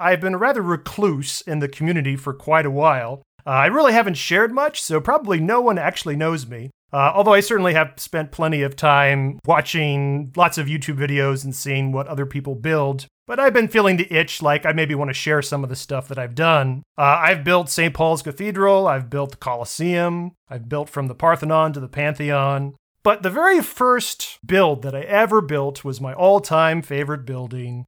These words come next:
It was a one-to-one scale of Notre Dame of Paris.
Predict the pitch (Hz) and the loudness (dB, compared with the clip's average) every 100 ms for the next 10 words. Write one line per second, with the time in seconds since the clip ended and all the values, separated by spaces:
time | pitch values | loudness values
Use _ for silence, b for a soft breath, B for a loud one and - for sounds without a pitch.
0 | _ 147 135 139 135 139 202 214 185 165 | _ -6 -4 -4 -4 2 2 2 0 0
1 | 170 160 - 156 143 143 143 143 151 127 | 0 -2 -4 0 2 2 0 -2 -6 -8
2 | 123 - 143 151 - 139 139 127 131 - | -10 -8 -4 -4 -4 -4 -2 -2 -4 -8
3 | 123 113 104 - - | -12 -12 -14 -16 -18